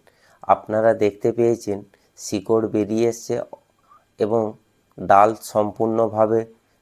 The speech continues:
সুস্থ সবল আছে। এই রকম ভাব করে আপনারা পেয়ারি গাছের শত শত হাজার হাজার চারা তৈরি করতে পারেন।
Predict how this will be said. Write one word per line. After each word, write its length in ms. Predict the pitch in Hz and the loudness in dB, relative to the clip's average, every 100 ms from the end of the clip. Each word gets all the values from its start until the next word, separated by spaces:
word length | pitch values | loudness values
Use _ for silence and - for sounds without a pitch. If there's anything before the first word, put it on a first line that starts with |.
| - | -8
সুস্থ 320 | - 117 - | -4 -4 -4
সবল 440 | 120 - 113 113 113 - | -6 0 0 0 -2 -6
আছে। 380 | - 104 - 95 82 _ _ _ _ _ _ _ - | -2 -2 -2 -10 -12 _ _ _ _ _ _ _ 0
এই 160 | 101 104 | 2 4
রকম 220 | 117 120 113 | 2 2 -2
ভাব 160 | 110 113 - | -2 -4 2
করে 260 | 120 113 101 104 _ | 4 4 0 -8 _
আপনারা 500 | - 101 - 110 110 110 | 0 0 0 -4 -2 -4
পেয়ারি 420 | - 104 104 113 | 0 2 2 0
গাছের 360 | 117 117 104 101 - | -2 -2 -6 -8 -6
শত 200 | 104 101 | -4 -4
শত 280 | 110 110 110 113 95 | -6 -6 -4 -4 -2
হাজার 260 | 98 104 107 | -2 -2 -2
হাজার 260 | 107 110 107 - | -4 -6 -6 0
চারা 240 | 104 107 | 2 2
তৈরি 360 | - 110 104 104 | 0 -2 -2 -4
করতে 340 | 117 107 - | -6 -6 -4
পারেন। 340 | 104 101 82 | -2 -2 -2